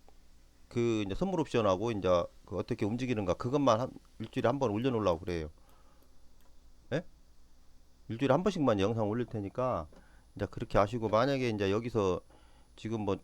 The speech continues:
좀 선물 옵션이나 어떤 이런 거를 더 디테일하게 공부하고 싶은 분들은, 그리고 이제 어떤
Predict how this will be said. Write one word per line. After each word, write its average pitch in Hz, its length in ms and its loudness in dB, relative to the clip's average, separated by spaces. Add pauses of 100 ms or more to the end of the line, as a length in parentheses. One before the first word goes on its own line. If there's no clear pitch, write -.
좀 104 340 2
선물 165 240 2
옵션이나 107 520 4
어떤 95 260 0
이런 123 200 0
거를 104 360 2
더 92 100 -4
디테일하게 131 340 2
공부하고 113 360 0
싶은 113 280 -6
분들은, 92 580 -6 (680)
그리고 98 240 -8
이제 92 180 -4
어떤 92 460 -4